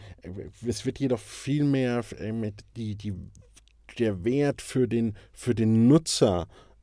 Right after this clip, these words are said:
ähm, in den Vordergrund gestellt und auch, ähm, die, den lang-, die Schaffung langfristigen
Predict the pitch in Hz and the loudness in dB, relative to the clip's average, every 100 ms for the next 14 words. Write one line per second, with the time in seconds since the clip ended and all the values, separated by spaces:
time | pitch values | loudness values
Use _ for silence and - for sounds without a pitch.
0 | - 95 85 80 82 - 76 101 120 117 | -8 -4 -4 -4 -6 -8 -10 -6 -2 0
1 | 95 - 98 98 78 - 82 - - - | -2 0 2 2 0 -4 -8 -10 -10 -6
2 | - - - - 76 82 - - 98 85 | -4 -6 -8 -8 -6 -6 -8 -10 -8 -8
3 | 80 - 110 107 107 107 170 - 117 107 | -10 -8 -4 -2 0 0 0 -2 -6 -10
4 | - 101 - 117 120 107 101 123 156 - | -10 -8 -6 -4 -4 -2 -2 -2 -4 -4
5 | 117 - 95 76 62 | -8 -6 -6 -6 -8